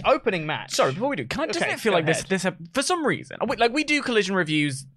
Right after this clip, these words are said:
Speaker 2: uh, on a Monday because working on a Sunday is usually cruel.
Speaker 1: Yes, and we don't want to.
Speaker 2: Does it not feel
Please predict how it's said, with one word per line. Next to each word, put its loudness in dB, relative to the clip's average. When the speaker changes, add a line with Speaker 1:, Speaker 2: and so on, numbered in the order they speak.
Speaker 2:
uh, 4
on 4
a 2
Monday 2
because -2
working 0
on 0
a 0
Sunday -2
is -8
usually -12
cruel. -14
Speaker 1:
Yes, -8
and -6
we -2
don't 0
want -10
to. -14
Speaker 2:
Does 0
it -2
not 2
feel -6